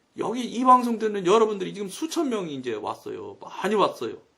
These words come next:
진짜 감사해요. 어떤 때는 막 삼백 명도 막 왔 날도 있고, 또 뭐 어떤 때는 뭐 몇십 명도 있고 그러던데, 어쨌든 감사해요.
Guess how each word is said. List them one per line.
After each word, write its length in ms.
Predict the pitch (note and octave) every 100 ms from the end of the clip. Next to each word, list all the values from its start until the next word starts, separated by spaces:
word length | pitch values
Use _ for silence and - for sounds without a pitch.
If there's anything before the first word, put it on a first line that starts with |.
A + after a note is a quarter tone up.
| _ _ _ _ _ _ _ _ _ _ _
진짜 160 | - E3
감사해요. 680 | D#3 F3 F3 C3 C#3+ A2 - _ _ _ _ _ _ _ -
어떤 320 | C#3 F3+ F3
때는 300 | E3 C3+ A#2
막 200 | G#2+ -
삼백 640 | - B3+ D#4+ D4 B3+ A#3
명도 600 | G3+ F3 D3+ C3+ A2+ A2+
막 320 | G#2+ F#2+ - _ _ _ _ -
왔 240 | A2 A#2+
날도 300 | A2 G#2 -
있고, 280 | G2 - G#2 - -
또 140 | A2+
뭐 140 | A2+ B2
어떤 200 | - E3
때는 240 | C3 G#2+
뭐 140 | G2+ - _ - - _
몇십 300 | - D3 D#3
명도 280 | C#3 A#2 A2
있고 240 | A2+ A#2+ A#2+
그러던데, 560 | B2+ A2 G2 G#2+ G#2 _ _ _ _ _ _
어쨌든 540 | F#3+ B3 B3 G3+ B2 -
감사해요. 680 | D3 F#3 F3+ B2 C#3+ -